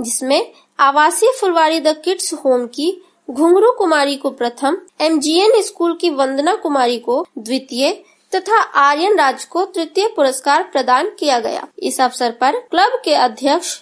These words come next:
लायन संजय कुमार शर्मा ने कहा कि लायंस क्लब इंटरनेशनल की स्थापना का मुख्य उद्देश्य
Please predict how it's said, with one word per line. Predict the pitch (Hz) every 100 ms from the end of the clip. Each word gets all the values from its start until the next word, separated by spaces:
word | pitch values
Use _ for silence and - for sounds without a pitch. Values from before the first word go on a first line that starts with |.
| -
लायन | 262 277 302 392 480
संजय | 339 277 269 339
कुमार | 320 311 269
शर्मा | 262 262 240 240
ने | 233
कहा | 226 233 254 370 - -
कि | 415
लायंस | 370 294 294 494 -
क्लब | 339 339
इंटरनेशनल | - 302 311 403 349 320 330 320
की | 349 349
स्थापना | - 262 277 302
का | 320 302
मुख्य | 277 302 - 427
उद्देश्य | 302 240 220 262 - 370